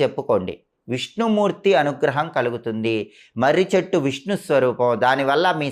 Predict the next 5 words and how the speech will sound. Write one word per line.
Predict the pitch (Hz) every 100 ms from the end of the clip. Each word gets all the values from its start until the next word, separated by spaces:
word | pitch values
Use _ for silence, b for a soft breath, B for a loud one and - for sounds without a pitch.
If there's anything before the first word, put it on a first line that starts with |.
| -
సంపాదన | 131 135 156 139 135
రెట్టింపు | 151 120 - 139 110
అవుతుంది. | 107 101 95 92 101 92 - _ _ _ _ _ _ _
అలాగే | 101 143 175 180 139 147 - -
మీ | 131